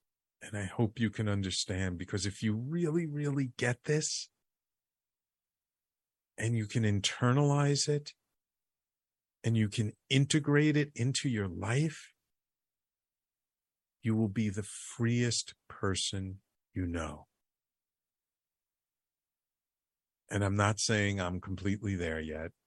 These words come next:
Trust me, I'm a human being. This is a process. This is a path. This is one I've been walking for a long time,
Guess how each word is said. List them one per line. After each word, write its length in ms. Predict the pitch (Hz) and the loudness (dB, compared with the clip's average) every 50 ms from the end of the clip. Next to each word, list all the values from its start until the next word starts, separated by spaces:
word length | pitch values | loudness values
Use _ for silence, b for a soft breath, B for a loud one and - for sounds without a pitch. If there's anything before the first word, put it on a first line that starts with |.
| _ _ _ _ _ _ _ _ _ _ _ _ | _ _ _ _ _ _ _ _ _ _ _ _
Trust 300 | - - 127 117 - - | 2 6 6 6 6 4
me, 160 | - 113 107 | 2 2 4
I'm 160 | 101 95 98 101 | 4 4 2 2
a 40 | |
human 360 | 95 - 120 120 123 127 127 117 | 0 0 2 2 4 4 4 4
being. 400 | 110 101 95 98 98 101 104 101 b b b b b b b _ _ | 4 4 4 4 2 0 -2 -6 b b b b b b b _ _
This 180 | - 92 - - | -2 0 0 2
is 140 | 101 92 101 | 2 0 0
a 60 | 101 | -2
process. 720 | - - - - 104 98 98 101 - - 117 104 - - | -4 -10 -4 -2 0 0 2 2 4 6 6 6 6 4
This 180 | - 78 - - | 2 0 -2 -4
is 140 | 92 80 82 | -4 -4 -6
a 80 | 82 - - | -6 -6 -6
path. 480 | - - 107 107 107 110 120 113 - - _ _ _ _ _ _ _ _ _ _ _ _ _ _ _ _ | 0 4 4 6 6 6 4 0 -2 -8 _ _ _ _ _ _ _ _ _ _ _ _ _ _ _ _
This 100 | 90 87 | -4 -2
is 160 | 90 92 90 | -2 -2 -2
one 200 | 90 95 107 104 | 2 4 4 4
I've 140 | 98 95 90 | 4 4 2
been 280 | 92 92 92 92 87 90 92 | 0 0 0 -2 -4 -6 -8
walking 680 | 95 90 90 95 95 104 110 107 - - 123 117 117 113 | -8 -6 -4 2 4 4 4 4 4 2 2 2 2 2
for 240 | 101 - - 107 98 | 0 0 0 2 2
a 60 | 95 | 4
long 340 | 95 98 101 104 107 113 107 | 4 4 4 4 4 2 0
time, 600 | - - 101 95 92 92 92 92 95 95 98 | -2 -2 0 0 0 0 0 -2 -2 -4 -6